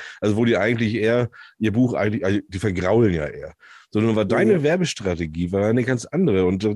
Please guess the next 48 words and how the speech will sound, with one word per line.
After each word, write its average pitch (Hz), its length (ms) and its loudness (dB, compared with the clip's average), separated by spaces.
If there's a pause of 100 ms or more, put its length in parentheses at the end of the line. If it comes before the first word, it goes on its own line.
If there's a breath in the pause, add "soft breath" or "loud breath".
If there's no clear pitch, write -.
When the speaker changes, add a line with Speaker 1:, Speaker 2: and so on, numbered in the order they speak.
Speaker 1:
da, 107 200 2
da 101 160 0
kommt 165 200 -4
man 143 100 0
ja 123 80 2
aus 117 160 -2
dem 104 120 -2
Staunen 147 680 0
gar 120 180 2
nicht 117 240 -2
raus, 95 540 -2 (400 loud breath)
was 101 160 -4
du 147 120 2
da 165 120 2
für 120 160 -2
Leute 95 480 2
um 110 180 0
dich 135 180 -2
hast, 147 260 -4
die 135 140 2
wirklich 120 280 -2
sagen, 127 200 0
„Pass 127 160 -6
mal 127 60 0
auf, 107 140 0
ich 95 100 -4
schnapp 110 260 -4
mir 165 100 -2
das 151 160 -2
Buch 170 240 -2
und 135 100 0
ich 113 80 -4
bewerbe 101 360 -2
das 135 100 -4
Buch, 170 240 0 (340 loud breath)
hol, 143 180 4
kauf 123 240 -2
das 120 140 -2
Buch 139 180 -2
von 98 240 -4
Toddy, 127 340 0
weil 107 200 2
der 113 180 2
Mann 107 300 0
ist 110 100 -4
es 113 140 -4
einfach 110 380 -4
wert.“ 123 260 -2